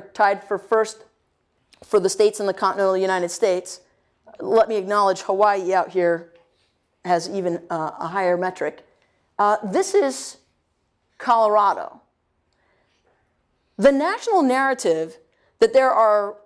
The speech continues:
wealthy, affluent people in a faraway mountainous region that want you to go solar at an expense you can't afford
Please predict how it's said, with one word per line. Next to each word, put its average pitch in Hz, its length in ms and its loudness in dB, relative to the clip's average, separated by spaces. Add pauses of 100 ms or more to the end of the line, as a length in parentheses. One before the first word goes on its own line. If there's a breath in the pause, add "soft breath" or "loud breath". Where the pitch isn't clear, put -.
(220)
wealthy, 302 400 2
affluent 254 500 -2
people 247 320 0
in 202 100 2
a 190 60 -2
faraway 226 720 2
mountainous 214 640 -4
region 190 400 -2
that 196 120 4
want 247 280 0
you 254 120 -2
to 220 80 -2
go 214 220 2
solar 233 500 2
at 196 120 0
an 202 120 -4
expense 240 460 -6
you 233 80 -6
can't 233 280 -4
afford 196 540 0